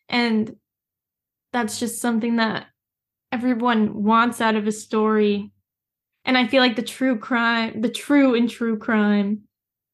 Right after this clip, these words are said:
is that, like, maybe that's not the case, you know? Like, I've been thinking about, um, Alice Sebold's Lucky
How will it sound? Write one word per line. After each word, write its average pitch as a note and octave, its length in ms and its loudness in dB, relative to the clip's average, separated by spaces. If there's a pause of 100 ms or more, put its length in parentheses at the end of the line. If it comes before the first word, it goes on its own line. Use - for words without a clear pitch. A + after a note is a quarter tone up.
is A3+ 180 0
that, G#3+ 180 2
like, G3 340 -2 (340)
maybe A3 220 2
that's D4 260 -4
not A3+ 380 0 (540)
the G#3 80 -2
case, - 800 -10 (440)
you G3+ 120 -2
know? G#3+ 320 -2 (280)
Like, C4 340 0 (180)
I've B3+ 120 2
been C#4+ 120 4
thinking D#4 260 2
about, A#3 520 0
um, A3 500 -4 (320)
Alice A3 360 0
Sebold's G#3 500 -2
Lucky G#3+ 680 -2